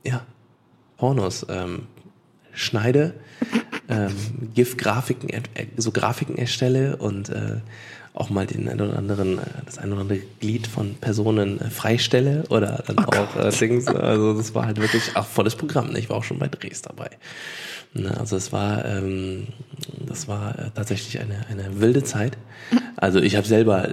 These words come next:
Speaker 1: stand ich nicht vor der Kamera oder so, also an alle, die, die jetzt denken, „Boah, komm, jetzt suchen wir mal nach Pornos von Tim.“ <laughs> Äh, da werdet ihr auf jeden Fall enttäuscht. Ähm, aber ich hab tatsächlich auch schon alles gesehen.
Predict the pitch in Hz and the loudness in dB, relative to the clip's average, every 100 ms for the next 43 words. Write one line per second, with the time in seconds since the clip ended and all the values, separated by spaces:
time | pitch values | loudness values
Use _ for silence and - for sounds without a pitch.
0 | 92 - 95 92 92 90 90 101 101 104 | -2 0 2 2 2 2 2 4 4 6
1 | 104 101 104 - - - 269 - 190 - | 6 6 4 4 4 6 6 6 6 6
2 | 392 480 466 - 98 107 104 92 - 101 | 6 6 4 4 4 2 4 4 4 2
3 | 95 107 104 104 101 101 107 - 104 98 | 4 4 4 4 4 2 0 0 0 2
4 | 370 175 110 147 175 - 262 262 - 240 | 0 4 4 6 4 4 6 6 4 4
5 | 233 117 370 113 104 104 - 381 107 107 | 4 2 2 2 2 2 2 4 4 4
6 | 180 101 95 98 98 110 120 - - 139 | 4 4 2 2 4 4 2 -4 -6 -6
7 | 123 - 107 98 98 95 87 101 - - | -6 -2 2 4 4 2 0 -2 -6 -6
8 | 98 95 87 - - - 92 - 92 98 | -2 2 2 0 -4 -4 -2 -2 0 -2
9 | - - - - - - 101 104 98 - | -2 -6 -6 -4 -4 -2 -2 -2 -2 -2
10 | - | -4